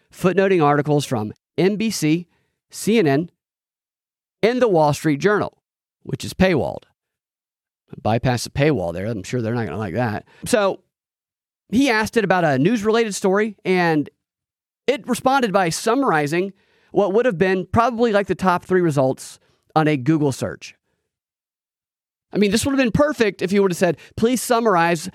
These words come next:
the propaganda talking points about the bank collapses."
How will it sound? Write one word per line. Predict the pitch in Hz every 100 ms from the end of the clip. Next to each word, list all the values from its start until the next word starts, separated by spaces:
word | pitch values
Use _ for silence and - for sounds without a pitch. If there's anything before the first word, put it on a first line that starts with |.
| - -
the | - 175 160
propaganda | - 202 208 180 190 170
talking | 175 156 151
points | 139 135 139 143 - - - -
about | 135 151 147 139
the | 127
bank | 135 147 -
collapses." | 135 123 120 - 104 107 -